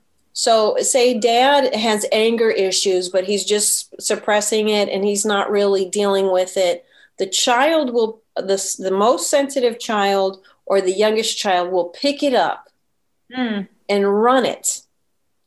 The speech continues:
Speaker 1: And then everyone's like, "What's the matter with this kid?"
Speaker 2: <laughs>
Speaker 1: And then when I understand what's going on in the family dynamics, I'm like, "Oh, he's carrying the father's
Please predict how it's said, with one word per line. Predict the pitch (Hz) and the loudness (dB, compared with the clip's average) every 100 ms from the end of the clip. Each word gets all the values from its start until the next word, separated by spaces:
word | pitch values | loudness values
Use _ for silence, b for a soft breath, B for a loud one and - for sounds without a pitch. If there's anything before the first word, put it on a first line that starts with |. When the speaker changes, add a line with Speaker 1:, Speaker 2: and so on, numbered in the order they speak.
| _ _ _ _ | _ _ _ _
Speaker 1:
And | 202 208 | 0 2
then | 233 240 | 4 4
everyone's | 247 311 285 262 | 2 2 4 4
like, | 247 190 | 2 0
"What's | 196 233 392 - | 2 0 2 2
the | |
matter | 330 349 311 | 4 6 4
with | 247 214 | 4 2
this | 202 202 | 0 -2
kid?" | - - 381 415 - - - _ 294 | -2 0 2 2 2 -4 -12 _ -12
Speaker 2:
<laughs> | 277 190 - - 403 381 330 - 339 381 - | -12 -14 -16 -2 0 0 -6 -6 -10 -6 0
Speaker 1:
And | 240 | 2
then | 240 | 4
when | 233 226 | 4 4
I | 226 226 | 2 2
understand | 226 233 - 277 269 | 0 0 2 4 4
what's | 226 - | 2 0
going | 233 226 | 0 2
on | 226 220 | 2 2
in | 208 | 0
the | |
family | 202 226 220 214 | 0 0 0 0
dynamics, | 208 202 226 311 339 254 240 | 0 0 2 2 2 0 -2
I'm | 214 | -2
like, | 220 269 | 0 0
"Oh, | 294 | 0
he's | 262 202 | -2 -6
carrying | - 277 277 226 | -2 0 2 0
the | 202 | -2
father's | - 226 208 208 202 - | -2 -2 0 -2 -4 -8